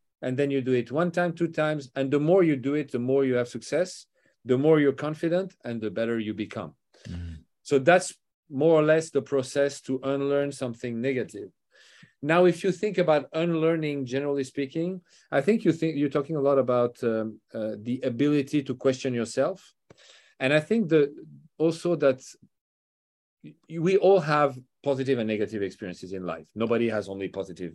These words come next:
Speaker 1: experiences. That doesn't exist. The question is more what you do with the negative ones. Um, and for a lot of people, it's, it becomes traumas because they, they, they feel humiliated, they feel whatever they feel. But for them,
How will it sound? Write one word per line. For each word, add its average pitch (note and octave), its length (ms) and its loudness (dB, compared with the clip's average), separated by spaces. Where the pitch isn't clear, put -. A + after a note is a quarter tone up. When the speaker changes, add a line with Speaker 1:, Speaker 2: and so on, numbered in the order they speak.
Speaker 1:
experiences. F2+ 540 -20
That E2+ 160 -14
doesn't G2 240 -8
exist. F2 420 -12
The B2+ 100 2
question F#3+ 420 0
is C3+ 240 -4
more D#3 600 0
what C#3+ 360 0
you C3+ 60 -2
do C3+ 260 0
with C#3 200 0
the A#2 80 -2
negative A2 480 -4
ones. G#2+ 500 -12
Um, A2 460 -6
and A#2+ 300 -2
for C3 200 0
a C3+ 40 -4
lot E3 160 6
of D#3 60 0
people, E3 200 0
it's, C#3 280 -4
it A#2+ 160 -6
becomes C3 360 -2
traumas G2+ 640 -2
because B2+ 380 2
they, A2 400 2
they, G#2 200 -2
they G2+ 220 -4
feel B2 280 0
humiliated, C#3+ 760 0
they A#2+ 100 -4
feel A2+ 340 -4
whatever C3+ 380 2
they B2 120 -2
feel. D#3+ 320 0
But B2 220 -2
for - 220 -4
them, D3+ 300 0